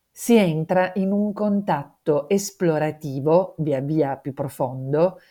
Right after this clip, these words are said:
con i propri pensieri, le proprie emozioni e con il proprio corpo e le sue tensioni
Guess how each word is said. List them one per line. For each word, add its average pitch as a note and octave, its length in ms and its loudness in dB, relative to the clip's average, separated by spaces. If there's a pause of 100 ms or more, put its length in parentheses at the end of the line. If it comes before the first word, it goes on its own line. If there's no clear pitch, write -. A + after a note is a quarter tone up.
(240)
con G3+ 180 2
i A3+ 100 2
propri G3+ 360 0
pensieri, C#3+ 840 0 (580)
le D#3+ 180 2
proprie D3+ 400 2
emozioni C#3+ 1000 -2 (160)
e F#3 140 0
con G3 220 2
il A#3 140 2
proprio F3+ 400 -2
corpo E3+ 680 0
e F#3 100 0
le F#3 120 2
sue F3+ 240 -2
tensioni C#3 840 -2